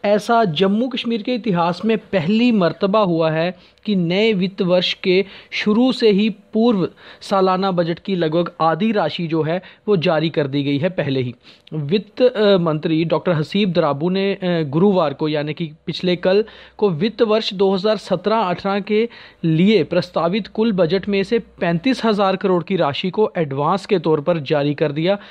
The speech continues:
ऐसा पहली बार जम्मू कश्मीर के इतिहास से हुआ है, जिससे कि काफ़ी लाभ होगा। और स-, और बीस फरवरी तक विभाग, विभागों को भी, जितने भी अद-, अलग-अलग विभाग हैं जम्मू कश्मीर सरकार के, उनको ये पैसा मिल भी जाएगा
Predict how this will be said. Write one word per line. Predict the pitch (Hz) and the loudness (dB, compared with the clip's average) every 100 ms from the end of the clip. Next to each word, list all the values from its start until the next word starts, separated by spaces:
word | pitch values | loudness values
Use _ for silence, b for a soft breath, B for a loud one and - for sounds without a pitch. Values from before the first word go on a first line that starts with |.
| B B | B B
ऐसा | 214 220 - 202 - _ _ 233 | -4 -2 0 -2 -4 _ _ -4
पहली | 202 262 | -2 0
बार | 208 190 196 | 0 0 0
जम्मू | 185 180 | 0 0
कश्मीर | 175 - 175 | -2 -4 -4
के | 165 | -2
इतिहास | 170 147 156 160 | -4 -2 -2 -2
से | 180 | 0
हुआ | 170 165 | 2 2
है, | 175 | 0
जिससे | 175 175 208 | -2 -2 -2
कि | 202 | -2
काफ़ी | 208 - 160 - 226 - B B 160 | -2 -2 -2 0 -4 -4 B B 0
लाभ | 147 143 160 196 165 | 2 4 2 2 0
होगा। | 143 135 135 165 - B B | 0 0 0 -4 -6 B B
और | 220 226 | 0 0
स-, | - - | -2 0
और | 226 | 2
बीस | 175 151 240 254 | 2 0 0 0
फरवरी | 214 190 190 214 | -2 -4 -2 -2
तक | 220 214 | -2 -2
विभाग, | 190 180 151 151 151 | 0 0 2 0 -2
विभागों | 170 190 165 156 196 | -4 0 0 0 -2
को | 196 202 | -2 -4
भी, | 180 | -4
जितने | 165 - 202 | -6 -6 -4
भी | 196 | -4
अद-, | 175 160 147 | -4 -6 -4
अलग-अलग | 156 180 170 170 | 0 0 2 0
विभाग | 147 135 139 202 | 0 -2 0 0
हैं | 180 151 | 0 0
जम्मू | 147 139 | -2 -2
कश्मीर | 131 156 | -4 -6
सरकार | 135 139 143 139 | -4 -4 -2 -2
के, | 143 | 0
उनको | 196 165 165 180 | 0 0 0 0
ये | 170 | 0
पैसा | 156 - 143 | -2 -2 -2
मिल | 135 135 | 0 0
भी | 156 | 0
जाएगा | 156 165 170 208 | 0 0 2 0